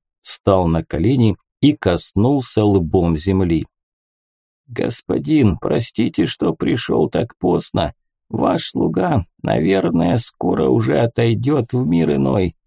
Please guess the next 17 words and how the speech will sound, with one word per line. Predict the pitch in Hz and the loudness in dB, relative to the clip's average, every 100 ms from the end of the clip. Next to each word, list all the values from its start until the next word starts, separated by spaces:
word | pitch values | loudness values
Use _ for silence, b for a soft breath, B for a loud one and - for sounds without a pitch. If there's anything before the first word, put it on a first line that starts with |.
| - | -4
поскольку | - - - - 101 165 - | -2 -2 -2 0 0 0 -4
мне | - - - | -2 -2 0
настало | - 208 - - - - 127 | 0 0 -2 -4 -2 0 0
время | 101 131 113 107 - | 0 0 2 0 0
умирать, | 98 101 101 143 147 120 - _ _ _ | -2 -2 -2 -2 -4 -6 -16 _ _ _
и | - 98 | -4 0
я | 139 185 | 0 -2
должен | 175 113 110 104 196 104 | -2 0 2 2 2 0
был | 175 92 | 0 0
прийти | 113 - 139 - 151 117 | 0 -2 -2 -2 -2 -2
к | - | 0
вам». | 110 87 - _ _ _ _ _ _ _ _ _ _ _ _ _ | 0 0 -2 _ _ _ _ _ _ _ _ _ _ _ _ _
«А | 101 113 | 0 2
этот | 123 127 131 120 | 2 2 0 2
меч | 143 131 - | 2 2 2
есть, | 117 143 185 - | 2 4 2 0
господин?» | 170 180 - 196 160 135 101 | -2 -2 0 0 2 2 2